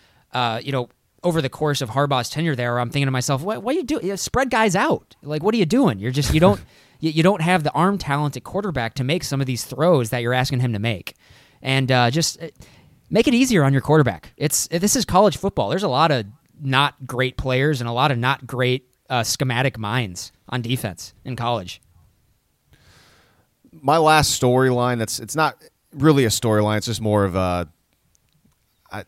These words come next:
Speaker 2: I guess I don't know how to, how to classify this that I wanna talk about that's annoying me, is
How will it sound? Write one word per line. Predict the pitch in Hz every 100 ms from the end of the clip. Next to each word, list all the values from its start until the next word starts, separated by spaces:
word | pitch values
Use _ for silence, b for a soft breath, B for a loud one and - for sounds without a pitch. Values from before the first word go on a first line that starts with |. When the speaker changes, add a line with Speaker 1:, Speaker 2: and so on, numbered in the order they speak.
| _
Speaker 2:
I | -
guess | 151 151
I |
don't | 127 123
know | 110
how | 95 101
to, | 87 82 - _ _ _ _ -
how | 117
to | -
classify | - 98 - 90 82
this | 82 - -
that | 104 95 -
I | 98
wanna | 101
talk | 107 95
about | 95 92
that's | 90 -
annoying | 92 87 90
me, | 90 87 b b b b b b
is | 117 113 107 92